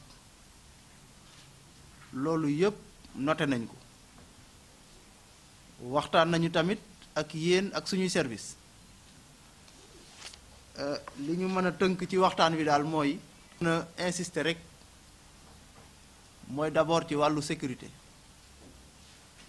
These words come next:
Mbooloo mu bari fu mu daje, surtout place bu mel noonu,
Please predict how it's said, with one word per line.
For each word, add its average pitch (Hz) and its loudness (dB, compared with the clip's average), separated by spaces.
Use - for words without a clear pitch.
Mbooloo 165 4
mu 165 0
bari 156 2
fu 147 -6
mu 180 -4
daje, 151 2
surtout 185 -6
place 180 4
bu 165 -4
mel 170 4
noonu, 127 2